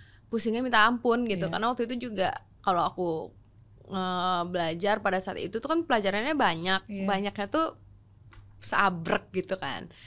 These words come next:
Speaker 1: Mau ujian itu dan
Speaker 2: Dan
Speaker 1: di saat
Speaker 2: banyak praktikumnya juga kan?
Speaker 1: Wah,
Speaker 2: Hmm.
Speaker 1: waktu itu sih aku belum praktikum
Speaker 2: Oh, belum,
Speaker 1: sih.
Speaker 2: oke.
Speaker 1: Hmm, jadi masih banyak materi gitu.
Speaker 2: Hmm.
Speaker 1: Nah, waktu itu tuh kayak aku ada nyanyi besoknya, tapi aku juga ujian, aku nggak,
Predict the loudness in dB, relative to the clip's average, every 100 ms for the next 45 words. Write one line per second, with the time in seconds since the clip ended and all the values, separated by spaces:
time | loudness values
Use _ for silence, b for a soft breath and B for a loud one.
0 | B B -4 -2 -2 -2 0 0 -2 -4
1 | 0 2 4 2 2 4 4 2 -4 -4
2 | 0 4 4 4 2 2 2 0 -2 -4
3 | -8 -2 4 8 8 8 4 6 6 6
4 | 4 -2 -6 -4 -2 -2 0 2 4 4
5 | 0 -2 -6 -8 -8 -6 -4 -4 -4 -6
6 | -6 -4 -4 -4 -4 -4 -2 -4 -6 -10
7 | -6 -4 -4 -6 -10 -14 -6 -2 0 -2
8 | -4 -6 -2 2 4 4 0 -4 B B
9 | B B B -4 4 4 6 4 6 4
10 | 2 0 -2 -2 -2 -4 -2 -2 -2 -4
11 | -4 -6 -8 -6 -6 -8 -12 -14 -12 -6
12 | -6 -4 -4 -2 -4 -4 -2 -2 -2 -4
13 | -6 -8